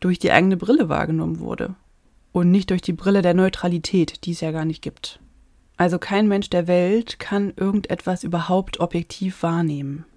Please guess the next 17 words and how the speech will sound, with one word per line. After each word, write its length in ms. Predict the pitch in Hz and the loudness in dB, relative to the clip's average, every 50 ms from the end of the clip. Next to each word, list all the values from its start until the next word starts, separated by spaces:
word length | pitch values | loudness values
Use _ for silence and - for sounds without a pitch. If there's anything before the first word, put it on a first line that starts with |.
| _ - _ _ _ _ _ _ _ _ _ _ _ | _ -20 _ _ _ _ _ _ _ _ _ _ _
Dinge, 380 | - 175 208 233 247 247 233 202 | 0 4 6 6 6 6 4 2
die 180 | 190 190 185 | 0 -2 -2
wir 180 | 185 180 165 165 | -2 -2 0 2
wahrnehmen 880 | 170 180 196 226 240 233 233 233 226 226 226 233 233 226 226 233 269 _ _ _ _ _ _ _ _ _ _ _ _ _ _ - | 2 2 2 2 2 2 2 0 0 0 0 0 0 -2 -2 -4 -6 _ _ _ _ _ _ _ _ _ _ _ _ _ _ -4
oder 180 | 185 175 175 | -2 0 0
Erlebnisse, 540 | - 160 170 190 233 233 247 220 220 - - | 0 0 0 0 0 0 0 -2 -2 -2 -6
die 160 | 190 202 196 | -8 -8 -6
wir 360 | 190 196 196 190 185 185 190 - | -4 -2 -2 0 -2 -2 -4 -4
machen 460 | 180 175 180 196 - - - 226 220 | -4 -2 -2 -2 -4 -2 -4 -2 -2
oder 260 | 196 175 175 175 175 | -2 -2 -4 -4 -4
haben, 480 | - 185 190 208 220 226 220 214 220 - _ _ - - - - - _ _ _ _ _ _ _ _ | -2 -2 -2 0 0 0 0 0 -2 -4 _ _ -20 -20 -20 -20 -20 _ _ _ _ _ _ _ _
sind 220 | - - 202 190 | 2 2 2 4
immer 200 | 190 202 214 202 | 6 6 8 8
manipuliert 800 | 175 170 165 170 170 - - 165 165 165 160 - - - - - _ _ _ _ | 6 4 2 0 -2 -2 -6 -6 -4 -4 -6 -8 -8 -10 -14 -18 _ _ _ _
von 600 | _ - - - - 214 214 240 262 254 254 247 - - - | _ -20 -14 -4 0 2 4 6 6 6 6 4 0 -2 -2
den 260 | 180 180 180 170 - | 0 0 0 -2 -2
Dingen, 500 | - 160 175 170 165 170 170 180 - | 0 0 0 0 0 -2 -4 -6 -8